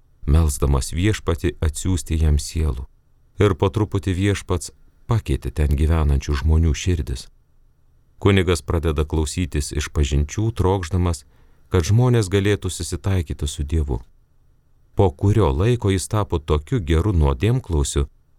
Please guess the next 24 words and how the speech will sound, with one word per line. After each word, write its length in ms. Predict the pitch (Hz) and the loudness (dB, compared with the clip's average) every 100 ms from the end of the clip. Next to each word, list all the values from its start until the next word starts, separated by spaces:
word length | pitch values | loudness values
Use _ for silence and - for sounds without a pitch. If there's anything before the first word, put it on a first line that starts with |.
| _ - | _ 0
kad 160 | 98 | 2
žmonės 460 | 82 104 123 113 - | 4 4 4 2 0
pradėjo 460 | 98 87 92 85 78 | -2 0 2 2 0
plūsti 480 | 107 131 120 - | -4 -4 -4 -4
pas 240 | 90 87 78 - | -2 -2 -4 -4
jį 140 | 95 82 | -4 0
iš 180 | 85 - | -2 -2
visos 360 | 90 - 113 - | -4 -2 -2 -2
Prancūzijos. 840 | - 78 73 85 110 104 71 - - - _ _ _ _ _ _ _ - | -2 -2 -2 -2 -2 -2 -4 -8 -14 -18 _ _ _ _ _ _ _ -12
Štai 300 | - 117 110 | -4 0 2
vienas 460 | 127 147 117 92 87 | 2 2 2 0 -2
jo 200 | 92 95 | 0 2
liudijimas. 760 | 92 82 64 62 64 65 - - _ _ _ _ | 0 -2 -4 -6 -6 -8 -14 -20 _ _ _ _
Vienas 460 | 78 87 80 78 - | 2 4 4 2 0
valstietis 640 | 78 73 - 120 135 113 - | -2 -2 -2 -2 -2 -4 -6
praleisdavo 800 | 98 98 98 95 78 78 80 - | -4 0 0 0 -2 -2 -2 0
ilgas 440 | 90 82 78 - | -2 0 -2 -2
valandas 560 | 101 120 110 101 90 - | -2 0 0 0 0 -2
klūpodamas 800 | 87 92 - 95 85 85 82 87 | -4 -4 -2 -2 0 0 0 -2
Arso 340 | 87 76 85 | -4 -4 -4
bažnyčioje. 720 | 76 78 78 67 - 76 67 - _ _ _ _ _ _ _ _ _ | 0 0 0 0 0 -2 -2 -6 _ _ _ _ _ _ _ _ _
Klebonas 580 | 80 71 69 85 113 - | 2 4 2 0 0 0
jo 120 | 95 | -2
paklausė: 720 | - - 120 113 73 - 50 | -2 -6 -4 -2 -4 -4 -8